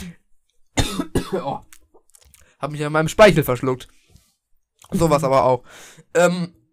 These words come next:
und die sagen so, „Ja, also wenn der jetzt eine Beinprothese hat, dann fällt der automatisch raus.“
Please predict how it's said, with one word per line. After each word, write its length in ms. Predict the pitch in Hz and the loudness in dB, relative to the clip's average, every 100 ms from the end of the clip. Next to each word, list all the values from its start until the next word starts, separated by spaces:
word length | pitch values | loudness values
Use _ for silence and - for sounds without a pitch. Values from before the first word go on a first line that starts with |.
| _ _ _ _ _ - | _ _ _ _ _ -6
und 160 | 170 | -4
die 60 | 165 | -4
sagen 280 | 165 190 202 | -2 -4 -4
so, 140 | 185 | -8
„Ja, 260 | 165 185 220 | -8 -4 -4
also 180 | 160 147 | -6 -10
wenn 140 | 180 | -10
der 120 | 196 | -8
jetzt 160 | 180 165 | -8 -8
eine 60 | 147 | -6
Beinprothese 520 | 170 190 175 180 170 | -6 -6 -10 -4 -4
hat, 140 | 165 | -4
dann 100 | 156 | -6
fällt 280 | - 185 180 | -4 -4 2
der 180 | 160 - | 0 4
automatisch 840 | 160 202 180 160 156 156 135 - | 4 4 0 2 2 0 -4 0
raus.“ 420 | 143 147 123 - | 4 4 2 -6